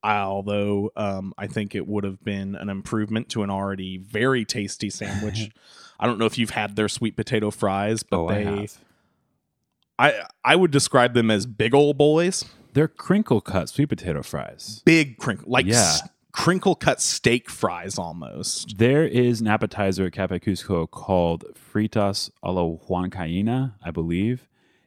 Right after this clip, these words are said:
Speaker 2: And it is all the different types of fries that they have. So the gen-, standard steak fries, the sweet potato fries, and the yucca fries
Speaker 1: Huh.
Speaker 2: all together. And then they have Huancaína sauce poured over the top. It's, it's awesome. Also in contention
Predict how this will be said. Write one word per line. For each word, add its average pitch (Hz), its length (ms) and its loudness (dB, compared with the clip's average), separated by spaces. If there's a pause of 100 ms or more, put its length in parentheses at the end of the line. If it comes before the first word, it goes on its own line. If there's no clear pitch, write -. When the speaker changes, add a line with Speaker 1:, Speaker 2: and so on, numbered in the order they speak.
(120)
Speaker 2:
And 101 120 0
it 104 120 2
is 92 180 0
all 107 300 4
the 117 80 0
different 104 240 -2
types 101 220 -2
of 87 60 -8
fries 87 380 0
that - 160 -8
they 85 220 -2
have. 80 560 -8
So 87 640 0
the 87 320 -2
gen-, 92 340 0
standard 98 340 0
steak 90 260 -2
fries, 82 560 -2 (360)
the 92 200 0
sweet 101 160 -2
potato 90 280 0
fries, 82 460 -6
and 98 240 0
the 101 80 0
yucca 87 540 -4 (220)
fries 170 520 -2 (320)
Speaker 1:
Huh. - 160 -8
Speaker 2:
all 107 360 4
together. 92 440 0
And 85 140 -2
then 90 80 0
they 87 140 -2
have 82 340 -4
Huancaína 85 720 -6 (380)
sauce - 640 -6 (320)
poured 90 220 -2
over 78 160 -4
the 69 80 -8
top. 71 340 -12
It's, - 240 -6
it's 92 220 -8
awesome. 82 420 -6
Also 107 320 2
in 107 60 0
contention 98 600 -2